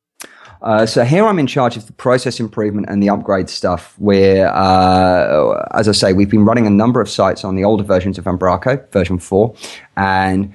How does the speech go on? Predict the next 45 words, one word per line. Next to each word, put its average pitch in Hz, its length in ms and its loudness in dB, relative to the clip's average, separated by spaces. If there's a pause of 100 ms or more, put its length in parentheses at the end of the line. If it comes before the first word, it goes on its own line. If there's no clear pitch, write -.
(220)
due 127 280 2
to 131 220 2
the 110 80 0
way 107 160 2
that 104 180 -4
the - 60 -8
product's 101 300 -2
evolved 110 380 0
over 101 180 2
time, 95 420 -4
the 98 120 -4
new 131 280 4
version 110 340 2
that's - 140 -6
come 92 220 -6
out, 92 460 -6 (100)
uh, 87 240 -2
I 117 60 -12
think - 160 -8
it's - 80 -16
about 104 240 -4
eighteen 98 280 -2
months 92 240 -4
ago, 85 240 -2
version 90 320 -2
six, 85 360 -4 (340)
is 85 460 -4
much 107 400 2
faster, 95 680 0
much - 560 0
slicker, 117 840 0 (240)
uh, 87 160 -6
gives 90 240 -2
us - 120 -6
a - 20 -4
lot 90 200 2
more 87 120 0
features, 113 640 0
gives 98 300 -2
us, - 560 -8
uh, 76 400 -2
things 104 280 0
like 90 240 0
unit 107 240 4
testability, 98 800 0